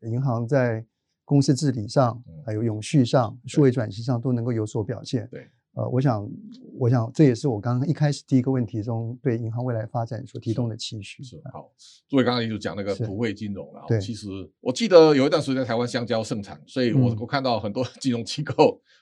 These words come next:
Speaker 2: 那个门市前面都摆满了香蕉哦。这一次看起来丰里的危机啊，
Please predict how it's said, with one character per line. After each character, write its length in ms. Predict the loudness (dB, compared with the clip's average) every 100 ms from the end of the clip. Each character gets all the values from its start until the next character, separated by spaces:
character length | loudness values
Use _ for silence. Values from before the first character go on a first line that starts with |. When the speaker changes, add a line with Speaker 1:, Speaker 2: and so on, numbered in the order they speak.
| _ -4
Speaker 2:
那 100 | -2
个 100 | 0
门 220 | 2 2 0
市 160 | 0 0 -2 -4
前 180 | -4
面 140 | -2 0
都 100 | -2
摆 260 | 0 -2
满 140 | 0 -4
了 80 | -4
香 220 | -6 -6
蕉 260 | -4 -4
哦。 180 | -2 -8 -12 _ _ _
这 120 | 2
一 80 | 2
次 180 | 4 2
看 180 | 2 2
起 100 | 2
来 140 | 2 0 2
丰 180 | 2 4
里 140 | 2
的 120 | 2 0
危 160 | 0
机 220 | 0 0
啊， 160 | 0